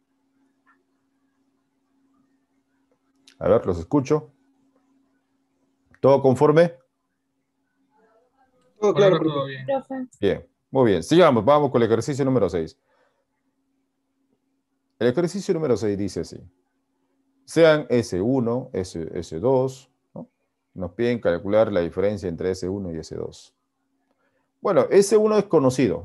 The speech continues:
Speaker 1: es sumamente conocido por la mayoría, la mayoría de ustedes. Consiste en sumar desde uno hasta cuarenta y dos, pues para, para esto hay una fórmula, pues, ¿no?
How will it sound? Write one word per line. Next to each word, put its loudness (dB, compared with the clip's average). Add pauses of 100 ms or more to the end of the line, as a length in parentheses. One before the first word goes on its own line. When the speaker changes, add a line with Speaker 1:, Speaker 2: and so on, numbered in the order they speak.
(120)
Speaker 1:
es -4
sumamente -4
conocido -4
por -6
la -4
mayoría, -2
la -6
mayoría -4
de -2
ustedes. -10 (580)
Consiste -6
en -2
sumar 0
desde -4
uno -2
hasta -4
cuarenta -8
y -4
dos, -2
pues -14
para, -4
para -2
esto -4
hay -4
una -8
fórmula, -10
pues, -20
¿no? -16